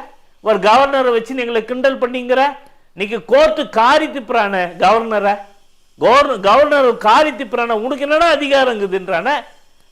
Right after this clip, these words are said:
நிறைவேற்றுற மசோதாவெல்லாம் நிறுத்தி வைக்க கூடாதுன்னு நீ கோர்ட்டு திப்பு, காரி திப்பி இருக்குதே." இதை விட வெக்கக்கேடு மாநிலத்துக்கு வரக்கூடிய ஒன்றிய அரசாங்கத்தினுடைய நிதி வரலன்னு சொல்லி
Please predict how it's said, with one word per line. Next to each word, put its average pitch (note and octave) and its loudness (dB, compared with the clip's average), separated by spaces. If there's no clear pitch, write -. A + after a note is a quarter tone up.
நிறைவேற்றுற C4 2
மசோதாவெல்லாம் C#4+ 2
நிறுத்தி C4 -2
வைக்க D4 -2
கூடாதுன்னு B3 0
நீ B3 -8
கோர்ட்டு D4+ 2
திப்பு, G#3 -10
காரி G#3+ 0
திப்பி F#3+ -14
இருக்குதே." D#3 -4
இதை F#3 -2
விட B3+ 2
வெக்கக்கேடு A3+ 0
மாநிலத்துக்கு C4+ -2
வரக்கூடிய B3 -2
ஒன்றிய A#3 -2
அரசாங்கத்தினுடைய A3 -6
நிதி A3+ -8
வரலன்னு A3 -2
சொல்லி G3 -6